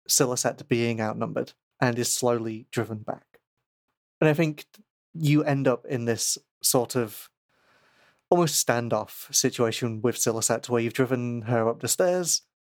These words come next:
and you are trading shots, but no one's really hitting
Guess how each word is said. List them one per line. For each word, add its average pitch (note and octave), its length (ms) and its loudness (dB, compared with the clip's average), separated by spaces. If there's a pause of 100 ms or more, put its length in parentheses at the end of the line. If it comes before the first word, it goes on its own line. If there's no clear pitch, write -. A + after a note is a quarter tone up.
(160)
and B2 320 2
you B2+ 180 2
are A#2 400 2 (540)
trading C3 540 2
shots, - 400 -4
but C3+ 140 0
no B2 160 4
one's A#2+ 220 0
really A#2+ 220 0
hitting G3+ 440 -2